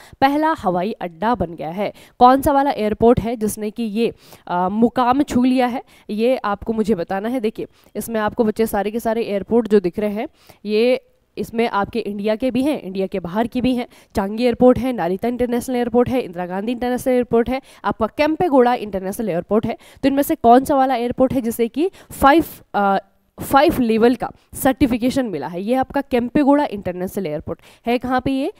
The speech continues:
ये आपका कर्नाटका के अंदर, कर्नाटका के अंदर बेंगलोर में, ठीक है, याद रखिएगा। बेंगलोर में आपका जो है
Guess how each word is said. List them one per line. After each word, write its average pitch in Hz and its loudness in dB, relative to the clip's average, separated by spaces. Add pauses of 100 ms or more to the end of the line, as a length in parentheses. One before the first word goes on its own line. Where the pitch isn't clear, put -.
(100)
ये 240 0
आपका 233 0
कर्नाटका 208 -4
के 240 -6
अंदर, 247 -2 (220)
कर्नाटका 208 -4
के 202 -6
अंदर 196 -2 (160)
बेंगलोर 196 2
में, - -10 (280)
ठीक 190 -8
है, 196 -2
याद 185 -2
रखिएगा। - -10
बेंगलोर 220 4
में 262 0
आपका 214 0
जो 196 0
है 214 0